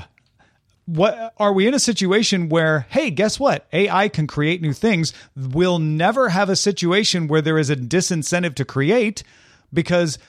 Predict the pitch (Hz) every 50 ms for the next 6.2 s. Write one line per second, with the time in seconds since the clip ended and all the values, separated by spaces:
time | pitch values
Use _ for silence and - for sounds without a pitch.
0 | _ _ _ _ _ _ - 185 202 208 208 226 233 233 226 233 233 233 208 202
1 | 214 226 214 226 226 226 226 226 226 233 254 277 247 185 - 110 107 - _ _
2 | _ _ _ _ _ _ _ _ _ _ _ _ _ _ _ - 190 190 196 208
3 | 233 240 185 180 175 208 254 285 277 220 240 233 233 226 175 - 220 269 285 285
4 | 254 156 175 160 143 151 151 143 135 - 175 175 139 143 170 - 190 160 143 180
5 | 185 170 - - - - 214 214 214 208 208 202 202 247 269 220 - 139 143 170
6 | 175 165 151